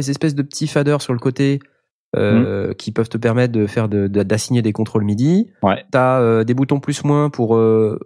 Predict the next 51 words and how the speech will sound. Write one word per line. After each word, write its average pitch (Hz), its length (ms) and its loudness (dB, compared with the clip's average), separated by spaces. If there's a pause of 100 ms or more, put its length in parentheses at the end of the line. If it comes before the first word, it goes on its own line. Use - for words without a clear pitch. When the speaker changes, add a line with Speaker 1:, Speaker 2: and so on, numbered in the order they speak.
(380)
Speaker 1:
tu - 80 -10
peux 139 100 0
mettre 147 180 2
des 131 80 2
presets 180 400 -2 (100)
dans 120 100 0
le 117 60 0
bordel 117 280 0
aussi. 107 240 -4 (520)
Speaker 2:
Ah, 131 340 2
Speaker 1:
Ce 104 80 -6
qui 120 80 -2
fait 156 80 0
Speaker 2:
d'accord. - 80 -2
Speaker 1:
qu'en 127 80 2
fait, 151 200 -2
ça 123 80 0
te - 60 -8
permet 135 280 0
de 117 80 0
changer 135 400 0
les, 101 260 2
les 101 140 -2
mappings 120 320 0
de 117 80 2
contrôleurs 117 420 -2
que - 80 -6
t'as 110 140 -2
fait 123 260 -2 (400)
sur - 180 -4
les 117 120 2
ribbon 117 280 2
controllers 120 600 0
et, 95 180 -2
euh, 98 220 -2
sur - 160 -4
le 101 160 2
slide, 110 480 0
le 101 80 2
glide 107 340 0
et 87 60 -2
tout - 100 -8
le 101 60 -4
bazar. 131 400 -2 (140)
Speaker 2:
Mhm. 120 320 2 (100)
Speaker 1:
Euh, 104 400 0
et 117 80 -4
puis, 147 220 -2
t'as 131 200 2
un 131 80 0
petit 131 220 -6